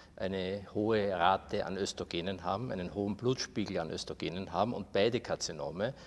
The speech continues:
das Brustkarzinom und der Gebärmutterkörperkrebs, sind sehr empfindlich für dieses Wachstumshormon, für dieses Östrogen. Das heißt also, die Östrogene sind nicht so gefährlich, wie manchmal gesagt werden,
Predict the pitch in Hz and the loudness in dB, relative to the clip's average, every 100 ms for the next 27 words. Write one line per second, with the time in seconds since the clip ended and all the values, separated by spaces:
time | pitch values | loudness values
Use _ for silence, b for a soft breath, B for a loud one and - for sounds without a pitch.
0 | B - - 104 101 - 101 - 98 101 | B -14 -10 -8 -6 -2 -4 -2 -4 -4
1 | 98 92 90 - - - 85 - - 180 | -6 -8 -10 -8 -4 -4 -4 -8 0 0
2 | - 107 92 98 - - B B - - | 0 0 0 0 -2 -4 B B -4 -2
3 | 101 - 104 98 - 92 - 120 135 117 | -2 0 2 0 -2 -8 0 4 4 4
4 | 104 113 - - - 92 - 85 - 87 | 4 2 0 -10 -6 -4 -2 -4 -2 -4
5 | - - - - 98 87 - 87 85 90 | -4 -4 -4 -6 -8 -8 -6 -4 -2 -4
6 | 92 B B B - - - - 85 - | -6 B B B -12 -10 -6 -6 -6 -6
7 | 82 - 71 - 62 - 110 - - - | -8 -8 -8 -8 -10 -10 -14 -16 -20 -20
8 | B B B B - - 113 110 127 110 | B B B B 0 6 6 6 4 4
9 | 107 104 85 110 98 - 90 90 92 107 | 4 2 0 2 2 0 -2 2 4 4
10 | 123 - 110 113 107 - - - 92 98 | 4 4 2 2 0 -2 -2 0 0 0
11 | 98 110 95 82 82 87 - 87 - - | -2 -4 -2 -4 -6 -6 -2 -2 -2 0
12 | 113 147 | 2 2